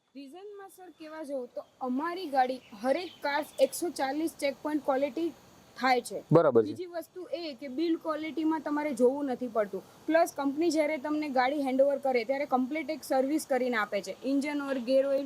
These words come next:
Speaker 1: ફિલ્ટર વગેરે બધું જ ચેન્જ કરીને આપે. તમારે ફક્ત સાડા સાત હજાર કિલોમીટર યા પછી છ મહિના પછી સર-, સર્વિસ કરાવવાની, તે પહેલા કોઈ સર્વિસ પણ નહીં કરાવવાની.
Speaker 2: બરાબર
Speaker 1: એટલે
Speaker 2: છે.
Speaker 1: જેન્યુઇનિટી મળે છે,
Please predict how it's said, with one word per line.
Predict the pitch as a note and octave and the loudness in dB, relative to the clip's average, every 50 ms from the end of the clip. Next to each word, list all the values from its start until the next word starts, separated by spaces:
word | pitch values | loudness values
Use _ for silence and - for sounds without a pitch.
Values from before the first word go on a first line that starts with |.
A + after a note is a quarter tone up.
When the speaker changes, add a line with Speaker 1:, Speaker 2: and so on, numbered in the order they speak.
| - - | -4 -2
Speaker 1:
ફિલ્ટર | C#4 C4 C4+ A3+ - C#4+ C4+ B3+ - - - - - - | 0 0 0 2 2 0 0 0 -4 -8 -18 -12 -2 0
વગેરે | C#4 C#4+ C#4 D#4 D4+ D4 | 0 2 2 2 2 4
બધું | B3 B3 A#3 G#3 F#3+ D4 D#4 | 6 4 4 4 2 -2 -4
જ | |
ચેન્જ | - - D4 C#4 C#4 A#3+ | -2 -2 -2 -2 -2 0
કરીને | - C4 B3+ B3+ B3+ A#3 | 2 2 2 2 2 -2
આપે. | A3 G3+ G#3 G3+ | -2 -2 -4 -4
તમારે | G3+ B3+ C4 C#4+ D4+ D4+ D#4 | -2 0 0 0 0 -2 -2
ફક્ત | D4+ - D#4 D4+ C#4+ - F4 - D#4+ | 0 0 0 0 0 -6 -6 -2 0
સાડા | C#4 C#4 D4 D#4 | 0 0 0 -2
સાત | D#4 D#4 C#4+ D4+ | -4 -2 -2 0
હજાર | C4+ A#3 C#4 C#4+ | 0 2 2 0
કિલોમીટર | C#4+ C#4 C#4+ C#4 C#4 C#4 C#4 C4 - C#4 C#4 - - - - - | 0 0 0 2 2 2 2 2 2 0 0 -2 -6 -16 -8 2
યા | C#4 D#4 E4 | 2 2 4
પછી | D#4+ D4+ C#4 - E4 | 4 2 0 0 0
છ | D#4 - - E4+ F#4 F#4+ | -4 0 2 2 2 2
મહિના | F#4 F4 F4 F4 E4+ | 0 -2 -2 -2 0
પછી | D#4+ E4 C4 D4+ E4 | 0 0 0 0 -2
સર-, | - D4+ C4+ B3+ - - - - | -2 -2 -4 -4 -6 -14 -4 0
સર્વિસ | D4 C#4 C4+ D4 C#4 | 0 0 0 0 -2
કરાવવાની, | - C#4+ C4 C4 C4 C4 C4 | 0 2 2 2 0 -2 -4
તે | A3+ D#4 | -4 -6
પહેલા | D4+ C#4 D#4 D#4 D4+ | -4 -2 -2 -2 -2
કોઈ | D4 D#4 D#4+ | -2 -2 -2
સર્વિસ | - - C4+ A#3+ C4+ D4 - - | 0 0 0 0 0 -4 -2 -2
પણ | C4+ C4 | -2 -2
નહીં | B3+ A#3+ A3+ - | 0 -2 -2 -2
કરાવવાની. | A3 G3 F#3+ F#3+ F#3+ F3 - - - - | -2 -2 -2 -2 -6 -10 -14 -16 -2 2
Speaker 2:
બરાબર | - C3+ - - | 4 4 6 4
Speaker 1:
એટલે | - G#2 | 4 4
Speaker 2:
છે. | G2+ C#4+ | 2 4
Speaker 1:
જેન્યુઇનિટી | C4+ D4 E4 F#4 F#4+ F#4+ F#4 D#4+ F#4 F#4 | 4 4 2 0 -2 -4 -4 -2 0 0
મળે | F4 E4+ E4+ E4+ E4 | 0 0 0 -2 -2
છે, | - F#4 F4 F4+ E4+ | -2 -4 -4 -4 -6